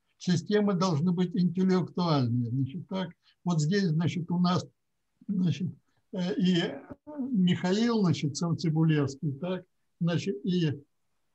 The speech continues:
значит, э, Анатолий Пенский, значит, а так это те люди, которые связаны, значит, э, вопросами и модулирования, значит, и нейронных сетей, значит, это как раз те задачи,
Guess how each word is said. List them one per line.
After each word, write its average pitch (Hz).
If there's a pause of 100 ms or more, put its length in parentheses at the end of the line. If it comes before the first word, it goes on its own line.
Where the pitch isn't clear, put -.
(320)
значит, 170 (420)
э, 160 (440)
Анатолий 180
Пенский, 214
значит, 143
а 165
так 180
это 170
те 180
люди, 185
которые 165
связаны, 156
значит, 147 (340)
э, 165
вопросами 165
и 190
модулирования, 160
значит, 143
и 143 (220)
нейронных 165
сетей, 196
значит, 151 (280)
это 185
как 185
раз 180
те 196
задачи, 160